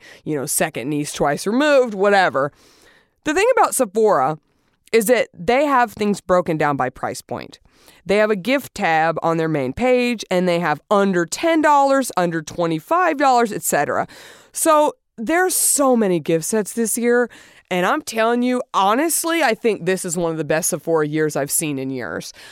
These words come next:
I'm truly blown away and overwhelmed by some of the products. So let me just get into some of the ones that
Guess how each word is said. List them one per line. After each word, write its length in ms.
I'm 360
truly 500
blown 340
away 500
and 240
overwhelmed 720
by 140
some 240
of 140
the 60
products. 540
So 160
let 180
me 120
just 240
get 160
into 180
some 180
of 60
the 80
ones 240
that 100